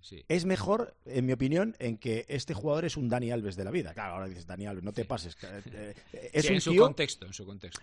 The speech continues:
Speaker 2: Claro, yo creo que, por ejemplo, el año pasado la Real pecó de que los laterales parece que se frenaban en, eh, a la altura del medio del campo. Entiendo que también por indicaciones de, de los entrenadores.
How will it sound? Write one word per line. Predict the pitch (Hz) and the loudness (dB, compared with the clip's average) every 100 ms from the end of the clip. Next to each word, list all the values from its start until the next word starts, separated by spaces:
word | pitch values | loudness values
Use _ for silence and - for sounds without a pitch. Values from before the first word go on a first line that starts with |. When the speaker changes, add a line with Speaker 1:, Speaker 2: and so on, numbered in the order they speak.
| - | 2
Speaker 2:
Claro, | 160 120 107 | 4 6 2
yo | 127 151 | 6 6
creo | 214 | 6
que, | 208 | 2
por | 190 | 0
ejemplo, | 170 170 | 0 2
el | 151 | 2
año | 170 | 2
pasado | 156 143 139 | 0 0 0
la | 123 | 0
Real | 110 123 127 | 0 0 -2
pecó | - 110 - 139 139 | -2 -2 2 2 2
de | 113 110 | -2 -4
que | - 113 | -2 -4
los | 104 | -2
laterales | 110 - 110 135 131 - | -2 -2 -2 0 0 -2
parece | - 110 123 | -4 -2 -2
que | 131 123 | -2 -2
se | 117 | -2
frenaban | 117 110 123 123 117 - | -2 -2 0 0 -2 -6
en, | 117 104 101 - | -6 -6 -6 -8
eh, | 107 107 | -10 -8
a | |
la | 104 | -2
altura | 104 131 131 | 2 4 4
del | 110 | 4
medio | 117 | 2
del | 101 | 2
campo. | 110 131 185 | 0 0 0
Entiendo | 123 120 | 0 0
que | 117 | 0
también | 104 110 | 0 -2
por | 110 | -4
indicaciones | 101 98 101 113 110 95 | -6 -6 -6 -4 -4 -4
de, | 104 104 | -6 -6
de | 107 | -6
los | 101 101 | -6 -6
entrenadores. | 101 101 113 190 | -4 -2 0 0